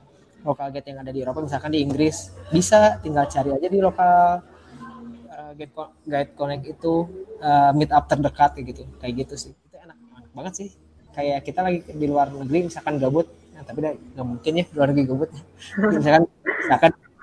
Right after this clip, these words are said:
misalkan gabut di luar negeri gitu ya, aduh, di apartemen terus nih, atau di hotel terus, pengen meet up nih,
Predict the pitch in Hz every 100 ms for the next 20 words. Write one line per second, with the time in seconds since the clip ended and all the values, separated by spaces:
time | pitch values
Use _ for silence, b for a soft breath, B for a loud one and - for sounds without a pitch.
0 | - _ - - 147 170 165 135 160 175
1 | 156 151 147 165 151 147 156 160 185 185
2 | - _ - 143 135 139 135 135 135 147
3 | 165 175 147 143 135 131 131 160 170 _
4 | _ _ 147 151 151 165 170 214